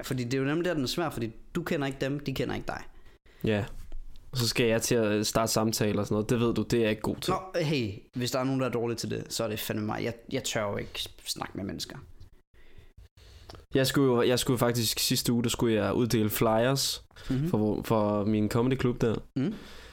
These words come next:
Speaker 2: Det endte med, at jeg uddelte to flyer, og så gik jeg rundt og,
Speaker 1: <laughs>
Speaker 2: og kiggede lidt på, på
Speaker 1: Mhm.
Speaker 2: mennesker, og de kiggede lidt på mig, og
Speaker 1: De blev bare rundt og sådan.
Speaker 2: og, og det var det, ja.
Speaker 1: Ja. Nå, men
Speaker 2: Der,
Speaker 1: hey.
Speaker 2: der, der var sgu ikke så meget, der var jeg ikke så effektiv, det vil jeg gerne indrømme.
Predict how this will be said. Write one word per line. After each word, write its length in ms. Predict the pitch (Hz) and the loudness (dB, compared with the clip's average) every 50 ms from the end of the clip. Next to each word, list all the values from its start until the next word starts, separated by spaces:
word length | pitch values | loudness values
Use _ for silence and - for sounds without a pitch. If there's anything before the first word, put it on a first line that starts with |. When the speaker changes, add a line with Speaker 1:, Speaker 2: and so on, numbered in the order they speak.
| - - - - - - - - | -20 -20 -20 -18 -16 -6 0 4
Speaker 2:
Det 160 | 135 131 123 | 4 6 6
endte 200 | 117 117 110 113 | 4 4 4 4
med, 180 | 113 113 110 107 | 4 4 6 4
at 160 | 104 98 98 | 4 4 4
jeg 120 | 107 104 | 4 4
uddelte 360 | 110 113 117 107 113 113 110 104 | 4 4 4 4 2 2 2 2
to 200 | - - 120 104 | 2 0 0 0
flyer, 360 | - - 113 107 110 110 110 | 2 2 2 4 4 4 4
og 200 | 110 104 101 101 | 4 4 2 2
så 100 | - - | 0 -2
gik 260 | - - - 117 107 117 | -2 -2 -2 0 0 2
jeg 100 | 113 101 | 2 2
rundt 260 | 110 110 110 101 - | 4 2 2 2 2
og, 420 | 101 101 104 104 - - - - 120 123 135 - 123 127 - | 2 2 2 2 2 2 2 0 0 -2 -2 -2 -4 -4 -4
Speaker 1:
<laughs> 460 | - - - - - - - - - | -6 -10 -12 -12 -14 -12 -12 -6 -2
Speaker 2:
og 120 | - 113 | 0 2
kiggede 420 | - - 151 151 143 135 131 110 107 | 2 4 4 6 6 6 4 4 4
lidt 340 | 110 117 113 - - - 143 - | 2 2 0 -2 -2 -4 -2 0
på, 220 | - 120 113 113 | 2 4 4 4
på 120 | 120 - - | 4 4 4
Speaker 1:
Mhm. 60 | 117 | 4
Speaker 2:
mennesker, 400 | 117 120 123 123 - - - 123 | 4 4 4 2 2 2 4 4
og 460 | 110 107 104 104 104 101 107 110 - | 4 4 4 4 2 2 0 -2 0
de 100 | - 123 | 0 2
kiggede 340 | 110 - 135 127 117 117 110 | 4 4 4 6 6 6 6
lidt 120 | 110 110 110 | 4 4 4
på 80 | 139 | 2
mig, 420 | 113 110 104 107 110 113 113 113 110 | 2 4 4 4 4 4 4 4 4
og 160 | 107 104 104 | 4 4 4
Speaker 1:
De 80 | - | 4
blev 140 | 120 127 123 | 4 2 2
bare 180 | 120 123 123 123 123 135 | 2 0 0 0 0 0
rundt 160 | 135 135 - | 0 0 -2
og 100 | 127 123 | -2 -2
sådan. 160 | 123 113 110 110 | -2 -2 0 2
Speaker 2:
og, 100 | 110 117 107 | 2 2 4
og 180 | 107 117 110 | 4 2 4
det 100 | 104 120 | 4 6
var 100 | 120 117 | 6 6
det, 280 | 113 104 107 107 107 - | 4 4 2 2 2 0
ja. 180 | 90 110 - - - - 262 - - - - - - 107 | 0 0 0 0 -4 -6 -12 -14 -16 -14 -8 -4 -4 -2
Speaker 1:
Ja. 120 | 98 117 113 - - - - - | -2 -4 -6 -8 -14 -18 -14 -10
Nå, 120 | - - 113 | -6 -4 -4
men 120 | 123 120 - | -2 0 2
Speaker 2:
Der, 180 | 135 123 127 127 | 4 6 6 6
Speaker 1:
hey. 120 | 120 113 - | 4 4 4
Speaker 2:
der, 140 | 143 139 127 | 4 4 4
der 180 | 135 - 135 | 4 4 4
var 120 | 131 131 123 | 4 4 2
sgu 180 | - - 139 | 2 2 2
ikke 120 | 131 120 - | 2 2 4
så 100 | - 120 | 4 4
meget, 580 | 117 113 110 113 117 113 113 110 104 101 - | 4 4 4 4 4 4 4 4 2 2 2
der 60 | 131 | 2
var 100 | 123 120 | 4 4
jeg 100 | 113 107 | 4 4
ikke 120 | 113 110 - | 4 2 2
så 60 | - | 2
effektiv, 400 | 110 117 - 113 - - 117 113 | 2 2 0 -2 -2 0 0 2
det 100 | - 127 | 2 2
vil 60 | 117 120 | 2 2
jeg 80 | 113 107 | 2 2
gerne 200 | 110 107 110 107 | 2 2 2 2
indrømme. 220 | 107 107 104 | 2 0 0